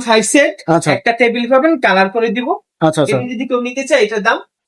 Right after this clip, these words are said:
Speaker 1: ছাব্বিশ হাজার টাকা হইলে আমাদের কাছে।
Speaker 2: ছাব্বিশ হাজার টাকা, টু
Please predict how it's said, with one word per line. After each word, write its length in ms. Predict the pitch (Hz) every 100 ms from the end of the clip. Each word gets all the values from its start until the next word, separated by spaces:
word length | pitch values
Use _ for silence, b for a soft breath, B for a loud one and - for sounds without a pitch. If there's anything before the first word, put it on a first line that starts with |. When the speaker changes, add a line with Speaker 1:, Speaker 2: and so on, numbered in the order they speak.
| -
Speaker 1:
ছাব্বিশ 340 | 214 185 196 208
হাজার 180 | 190 202
টাকা 120 | 233 320
হইলে 120 | 359
আমাদের 180 | 170 160
কাছে। 140 | - - 151 220
Speaker 2:
ছাব্বিশ 300 | 202 185 202
হাজার 160 | 196 180 170
টাকা, 120 | 170
টু 60 | 190